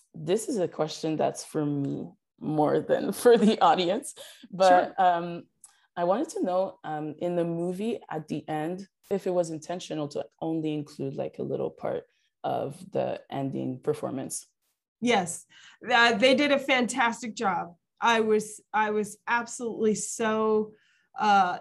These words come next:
Speaker 2: they rose to the challenge, um, amazingly well, and,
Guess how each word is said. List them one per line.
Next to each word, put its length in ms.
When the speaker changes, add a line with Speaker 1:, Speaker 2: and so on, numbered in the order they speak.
Speaker 2:
they 300
rose 640
to 120
the 120
challenge, 920
um, 540
amazingly 800
well, 480
and, 380